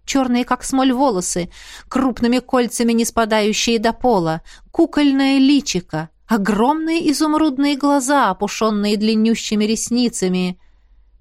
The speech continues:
Королева выглядела так же, как и на карнавале падающих звезд,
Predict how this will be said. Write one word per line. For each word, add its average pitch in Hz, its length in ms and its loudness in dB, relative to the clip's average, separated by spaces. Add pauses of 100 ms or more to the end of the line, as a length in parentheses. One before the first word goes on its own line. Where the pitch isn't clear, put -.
Королева 220 480 0
выглядела 208 540 0
так 208 220 -4
же, - 120 -6
как - 200 -6
и 254 40 -2
на 247 100 -2
карнавале 233 580 0
падающих 214 540 -2
звезд, 240 400 -2